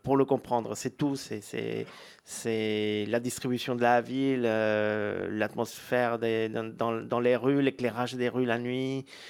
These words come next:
les quartiers, les différents quartiers, euh, comment la ville a grandi. Mais vous pouvez encore voir le, le, la vieille carte de la, de, de, de la ville sous-jacente. Vous la, vous pouvez la sentir quand vous y êtes. Et effectivement, ça a été, ça a été déterminant.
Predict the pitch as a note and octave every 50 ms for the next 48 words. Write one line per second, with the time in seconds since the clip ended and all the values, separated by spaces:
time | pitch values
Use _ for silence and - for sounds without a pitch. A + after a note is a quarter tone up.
0 | - - - B2 A#2 - B2 - - - - - C3+ C3 C3 B2+ A#2+ A#2+ A2+ A2+
1 | - C3 A#2 A#2+ A2+ - A2+ - - _ - - B2+ C3 C3 C3 C3 C3 C3 C3
2 | C3 B2+ A#2+ A2 G#2+ G#2 G#2 G2+ G2+ G2+ G2+ G2+ - - - - - - - -
3 | B2 B2+ B2 B2 B2 B2+ B2 A#2 A2+ B2 A2+ A#2+ B2 A#2 B2 C3 C3+ C3 B2 A#2
4 | A#2+ A#2+ - B2+ A#2 B2 B2+ A#2+ B2 B2 - C3 A#2+ B2+ A2+ A2 B2 B2+ B2+ A#2+
5 | A2+ A2 G#2+ G#2 G#2 G#2 G2+ G2+ G2+ A2 A2+ A#2 A#2 - A#2 G#2 - - A2 G#2
6 | A2 G#2 G#2+ G2+ G2 A2+ A#2+ B2 A#2+ A2+ A2+ G#2 F2 - - - A2 G2 - -
7 | - A2+ G#2 G#2 G#2+ A2+ B2 A#2+ A#2 A2 - - C3 A2+ G#2+ G2+ - - C3 A#2+
8 | - - A2 A#2 A#2 A2+ G#2+ - - B2 A#2 A#2 - A#2+ B2 B2+ A#2+ - - C3+
9 | A#2 - - C3+ B2+ A#2 - - - - - - - - - _ - B2 A#2 A#2
10 | A#2 A2 A#2+ A#2+ A#2+ A#2 - A2 - - - - - - _ - - A#2 A2+ A2
11 | A2 G#2+ G#2+ G#2 G#2 G#2 G2+ G2+ G2+ G2 G2 F#2+ F#2+ F#2+ F#2+ F#2 F2+ F2 E2+ D#2
12 | C#2 C#2+ F2 - - G#2+ - - - A#2 A#2+ B2 C3+ C3+ B2 A2 G#2 - - G#2+
13 | G2+ - - - - - A2+ G#2 - A#2+ A2 B2+ B2 - B2+ B2 B2+ C3 C3 C3+
14 | B2+ A#2+